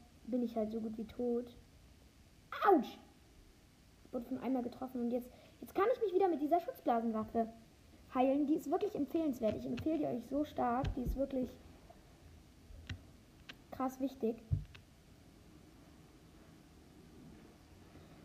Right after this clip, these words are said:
Okay, ähm, ich bin über die Hängebrücke und jetzt muss ich, da öffnet sich grad schon das Tor.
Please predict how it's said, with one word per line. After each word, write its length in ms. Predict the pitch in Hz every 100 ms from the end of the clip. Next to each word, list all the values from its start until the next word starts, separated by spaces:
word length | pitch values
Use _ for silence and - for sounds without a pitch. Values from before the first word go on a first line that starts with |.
| -
Okay, 220 | 269 220 -
ähm, 220 | 262 302
ich 120 | 302
bin 140 | 370
über 160 | 370 359
die 340 | 285 320 311 -
Hängebrücke 580 | 285 392 302 277 302 349 587 -
und 140 | 254 254
jetzt 180 | 269 285
muss 160 | 294
ich, 180 | 302 -
da 220 | - 233 233
öffnet 220 | 302 262
sich 140 | -
grad 180 | - 233
schon 100 | 240
das 140 | 214
Tor. 300 | - 233 269